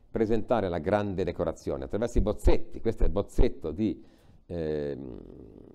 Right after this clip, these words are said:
di Strozzi per un affresco distrutto, ne è conservato oggi solo un frammentino con la testa del Battista, che stava, eh, sul soffitto della chiesa di San Domenico a Genova, distrutta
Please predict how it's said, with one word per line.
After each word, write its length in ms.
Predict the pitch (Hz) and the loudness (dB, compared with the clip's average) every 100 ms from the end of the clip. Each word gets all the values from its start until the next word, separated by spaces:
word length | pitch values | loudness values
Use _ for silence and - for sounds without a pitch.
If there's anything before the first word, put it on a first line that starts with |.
| - | -20
di 240 | - 69 | -20 -18
Strozzi 720 | 71 - 101 - - 151 - - - - - _ | -4 2 2 0 -4 -4 -4 -20 -20 -20 -20 _
per 680 | 127 120 139 160 165 - - | 2 4 4 4 4 2 -4
un 580 | 110 101 98 87 82 76 | -4 -2 -2 -2 -4 -6
affresco 600 | - 90 - 127 - - 71 | -8 -8 0 4 6 6 4
distrutto, 800 | 98 - - 117 92 - 123 123 | -4 -2 2 2 0 2 4 4
ne 100 | 95 | 2
è 20 | |
conservato 600 | 85 - 85 90 92 76 | -4 -4 0 0 0 -4
oggi 180 | 82 71 | -6 -4
solo 220 | 87 69 | -4 -4
un 80 | - | -6
frammentino 720 | - 80 123 120 90 104 92 | -8 -4 -4 -6 -6 -6 -6
con 120 | 65 | -8
la 40 | |
testa 240 | 69 73 - | -10 -10 -10
del 140 | 64 | -6
Battista, 580 | 123 - - - 107 110 - - _ | -8 -8 -14 -8 -10 -10 -18 -20 _
che 100 | 151 | 2
stava, 420 | - 82 82 104 - - _ - _ - | 2 2 -4 -6 -8 -20 _ -20 _ -14
eh, 120 | 87 | -12
sul 380 | - 95 90 82 - - - - _ _ - | -6 -4 -2 2 2 2 -6 -20 _ _ -12
soffitto 420 | - - - 107 | -8 -6 -2 -2
della 160 | 110 | -2
chiesa 240 | 101 87 98 | -2 -4 -4
di 60 | |
San 240 | - - 87 | 4 4 4
Domenico 440 | 85 73 65 69 | -4 -8 -12 -10
a 60 | 73 | -10
Genova, 340 | 67 62 67 | -10 -10 -10
distrutta 760 | 73 113 - 101 92 - 156 | -8 -8 -4 -4 -4 -2 -2